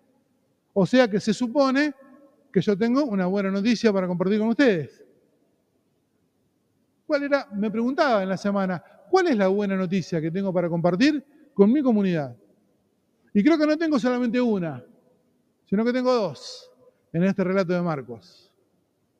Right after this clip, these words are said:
La primera buena noticia que tengo para compartirles es que Jesús, según el relato del Evangelio que leímos, Jesús reafirma su solidaridad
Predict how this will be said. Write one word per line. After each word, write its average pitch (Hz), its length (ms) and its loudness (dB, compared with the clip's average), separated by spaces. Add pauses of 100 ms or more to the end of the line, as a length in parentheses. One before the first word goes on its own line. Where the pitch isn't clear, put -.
(520)
La 196 200 2
primera 277 420 2
buena 220 220 -2
noticia 214 420 -2
que 170 120 -4
tengo 208 180 -2
para 190 160 0
compartirles 202 800 2 (1200)
es 277 120 2
que 277 140 2
Jesús, - 800 0 (1600)
según 208 720 -2
el 190 80 -2
relato 202 260 -4
del 196 100 0
Evangelio 185 460 -2
que 180 80 -2
leímos, 220 560 -4 (300)
Jesús 254 420 2 (320)
reafirma 247 800 2
su - 160 -6
solidaridad 196 800 -2